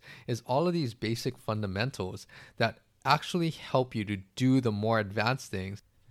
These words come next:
but also improve the overall quality of your life by making sure that your body is functioning as optimally as possible. With training, training is meant to build your body up,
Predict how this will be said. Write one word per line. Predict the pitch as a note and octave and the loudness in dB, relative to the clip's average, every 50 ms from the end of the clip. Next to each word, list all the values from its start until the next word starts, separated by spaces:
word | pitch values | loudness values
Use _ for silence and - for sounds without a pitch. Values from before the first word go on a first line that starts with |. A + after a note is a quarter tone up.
| - - _ - | -20 -10 _ 2
but | D3 C#3+ | 4 8
also | C#3+ D#3+ G3 F#3+ - G#3 D#3+ | 8 8 8 8 6 4 4
improve | B2 B2 B2 - - - E3 D3+ D3 C3 A#2+ | 6 6 6 6 4 4 4 2 2 0 -2
the | - - - | -6 -6 -2
overall | - B2+ C#3 C#3 D3 D#3 C#3+ C#3 C3+ | 0 0 2 2 4 6 6 6 6
quality | C3+ - - A#2 A2 A2 A2+ A#2 A#2+ B2 A#2+ | 4 2 0 2 4 4 4 4 4 6 6
of | A2+ A2 | 6 6
your | B2+ B2 A2+ | 6 6 6
life | G2+ F#2 F2 F2 F#2 - - - - - - - - - - - - - _ | 6 6 4 4 2 -4 -8 -16 -20 -20 -20 -20 -20 -20 -20 -20 -20 -4 _
by | - C3 C3 | 8 8 8
making | C3+ D3 E3 F3 - F#3 | 10 8 6 6 4 2
sure | - - F#3 E3 | 4 4 4 6
that | C#3+ C3 B2 | 6 6 6
your | B2+ A#2+ | 6 4
body | G#2 - G#2 G2+ G#2 A2+ A#2+ | 4 4 6 6 6 6 6
is | A#2 G#2+ - | 2 2 0
functioning | - - G2+ G#2 - - - A2 G#2+ G#2+ G#2 G#2 - | -2 -2 -2 -2 -2 -2 -2 0 0 0 -2 -4 -4
as | - A2 G#2+ - _ - | -6 -6 -6 -6 _ -6
optimally | - G#2+ G2+ G#2 - - A2 G#2 G2+ G2+ G2+ G2 | -2 -2 -2 -2 -2 -6 -4 -4 -2 -2 -2 -4
as | G2 F#2 - | -4 -4 -6
possible. | - - - - F#2 - - - G#2+ - D#2+ - - - - - - - - - - - - - - - | -4 -4 -4 -4 -4 -10 -12 -14 -12 -12 -12 -12 -12 -16 -20 -20 -20 -20 -20 -20 -20 -20 -20 -12 0 8
With | C#3+ G3 - | 8 8 8
training, | - - - - C#3 C#3+ E3 E3+ D3 A#2 G#2+ G#2+ | 6 0 2 4 6 6 6 6 6 6 4 2
training | - - - - D#3 F#3+ A3 A#3 A3 | -2 -4 -2 0 2 2 4 4 4
is | G3 D#3 B2 | 4 2 2
meant | A#2 A2 G#2 A#2 D3 D3 - | 2 0 0 0 0 -2 -4
to | - - B2 | -4 -4 -4
build | G2 A2 A#2 B2 | -2 0 2 2
your | B2 C3 | 2 2
body | A#2 A2+ A2 A#2 A#2+ A2+ | 4 4 4 4 4 4
up, | G#2+ A2 - - | 4 2 2 -2